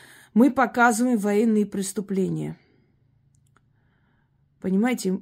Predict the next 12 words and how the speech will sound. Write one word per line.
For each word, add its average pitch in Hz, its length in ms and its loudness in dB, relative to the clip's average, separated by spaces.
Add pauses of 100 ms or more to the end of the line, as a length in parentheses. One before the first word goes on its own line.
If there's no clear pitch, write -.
мы 196 280 0
больше 208 360 -2
ничего 196 440 -2
такого, 196 320 -6
и 208 300 -6
мы 233 180 2
показываем 202 560 -4
то, 247 200 -6
что 220 220 -6
в 190 60 -4
общем 190 340 -4
доступе, 233 680 -6